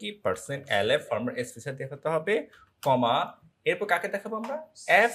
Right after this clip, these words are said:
কে, ফারেনহাইট কে, এখানে আমরা এফ লিখে দিব। ওকে, অবশ্যই প্রোগ্রাম শেষ করতে হলে আমাদের লিখতে হবে কি? রিটার্ন জিরো,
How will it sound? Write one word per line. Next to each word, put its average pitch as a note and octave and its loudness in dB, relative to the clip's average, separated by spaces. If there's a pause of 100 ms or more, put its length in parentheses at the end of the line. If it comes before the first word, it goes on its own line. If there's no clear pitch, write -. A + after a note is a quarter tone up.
(140)
কে, F#3+ 2 (240)
ফারেনহাইট G3+ 2 (120)
কে, A#2+ -6
এখানে B2 -8
আমরা C3 -6 (360)
এফ C3 6 (140)
লিখে G2+ -2
দিব। - -16 (600)
ওকে, F#3+ -2 (380)
অবশ্যই F3 0 (100)
প্রোগ্রাম C#3 2 (180)
শেষ A2+ -4 (160)
করতে - -12
হলে A#2 2
আমাদের A2 -2
লিখতে - -10
হবে A#2+ -6
কি? D3 -8 (220)
রিটার্ন D3 0 (180)
জিরো, A2+ -2